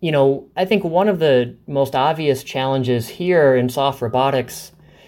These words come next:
is that often we're looking for these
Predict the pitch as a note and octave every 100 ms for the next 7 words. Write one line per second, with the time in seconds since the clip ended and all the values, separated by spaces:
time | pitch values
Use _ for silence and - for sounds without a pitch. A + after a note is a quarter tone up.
0 | _ - C#3 C#3+ C#3 C3+ D3+ F#3 F#3+ D#3
1 | C3+ - _ C#3 C#3 C#3 B2+ D3 F#3+ G#3
2 | D#3 - C#3+ C#3 C3+ C3 A#2+ A#2 C3+ B2+
3 | C3+ C3 B2 A#2